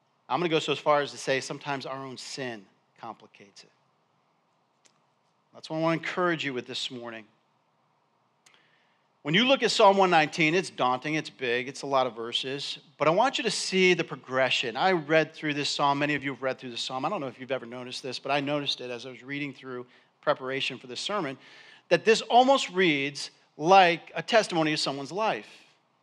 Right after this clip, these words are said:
It's not as if David wrote this at one point in his life,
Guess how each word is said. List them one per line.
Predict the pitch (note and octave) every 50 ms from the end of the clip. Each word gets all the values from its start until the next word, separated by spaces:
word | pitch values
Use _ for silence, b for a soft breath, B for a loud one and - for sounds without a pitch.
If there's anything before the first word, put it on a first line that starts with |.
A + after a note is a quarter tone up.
| _ _ _ _ _ -
It's | F3 - -
not | G3+ C4 B3+
as | A#3+ F#3+ E3
if | A3 - -
David | G3+ G#3 G#3 F#3 D#3+
wrote | D3 D3+ F3+ F3+ G3 F#3 -
this | D#3+ C#3+ - -
at | D3+ D3
one | D#3+ D#3+ D3+
point | - - E3 E3 E3+
in | C#3+ D3+
his | E3 -
life, | B2 C3+ D#3 F3+ E3 B2+ B2 B2 - -